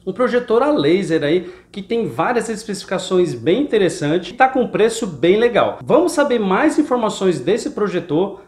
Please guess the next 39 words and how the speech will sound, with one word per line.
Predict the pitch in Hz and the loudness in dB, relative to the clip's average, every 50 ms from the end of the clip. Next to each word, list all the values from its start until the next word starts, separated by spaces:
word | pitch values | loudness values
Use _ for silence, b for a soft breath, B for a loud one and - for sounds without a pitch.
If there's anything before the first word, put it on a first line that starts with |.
| B _ | B _
pra | - 170 165 | -4 -2 -2
realmente, | 160 185 254 285 254 220 190 185 - - | 0 -2 -2 0 2 2 2 2 0 -4
vocês | 139 196 190 196 185 185 | -6 -4 -2 -2 -4 -4
pediram | - - 175 185 285 302 349 311 - | -4 -6 -2 0 0 2 2 0 0
tanto | - 220 208 202 208 190 | 0 0 0 0 -2 -2
uma | 175 170 | 0 2
opção | 165 180 220 - - 220 196 - - 180 175 165 170 - - - | 4 4 4 2 0 -4 -6 -2 0 0 0 0 -2 -6 -10 -6
legal | 170 151 135 143 147 160 147 147 | -2 -2 0 2 2 2 2 2
de | 147 147 | 0 -2
projetor | - 175 190 175 180 180 - 156 147 | -4 -4 -4 -4 -4 -4 -2 -2 0
U | 156 190 | 2 0
S | 208 - - 233 | 0 -2 -4 -8
T | - - 202 202 233 B B B B B - | -6 -2 -2 0 0 B B B B B 0
e | 302 311 | 2 4
hoje | 226 180 196 | 4 2 2
eu | 196 | 0
vou | 202 202 | -2 -2
trazer | - 202 190 - 202 | -2 -4 -4 -4 -4
pra | 196 202 208 | -4 -4 -4
vocês. | 233 240 - 175 - - - - _ _ | -4 -4 -4 -6 -6 -6 -12 -20 _ _
Bem, | - 147 180 | 4 6 8
galera, | 202 190 185 196 196 | 8 8 8 8 8
a | 196 - | 6 4
gente | 165 175 170 - - | 2 -2 -2 -2 -4
tá | - 165 | -4 -4
aqui | 160 - - - 160 175 180 - - | -4 -4 -4 -2 -2 -2 -2 -4 -2
com | - 156 156 156 156 - - | 0 2 2 2 2 -2 -2
o | 143 131 123 | -4 -4 -4
Furmove | - - - 196 233 220 180 147 147 160 175 151 151 160 | -6 -2 0 0 2 2 2 4 4 4 4 2 0 -4
Fengme | - - - - 143 156 165 160 147 139 131 131 131 - | -4 -4 -4 0 2 2 2 2 2 0 0 0 -2 -4
R | - 170 190 196 156 151 143 143 | -2 0 0 2 4 6 6 6
um | 151 160 151 - _ _ _ _ | 6 4 2 -4 _ _ _ _
U | - 220 262 262 226 214 | -6 -4 -2 0 2 4
S | 202 196 190 - - 156 | 4 2 2 -2 -6 -6
T | - - - 156 165 165 - - | -6 -2 0 0 0 0 -2 -8
quatro | - - 147 175 180 - - 160 127 - - | -8 -6 -4 -4 -6 -6 -6 -6 -6 -8 -10
K | - - 131 139 156 B B B B B B B B - | -8 -6 -6 -6 -6 B B B B B B B B -4
Laser | 127 127 131 131 127 139 170 226 233 214 185 156 165 185 185 185 180 180 180 - | -2 0 2 2 4 4 4 4 4 -2 -4 4 6 6 6 6 4 2 -2 -4
Projector. | - 151 151 131 117 147 143 143 - - _ 127 104 95 95 90 | -4 -4 -2 -2 0 -2 -2 -2 -4 -10 _ -8 -8 -8 -8 -12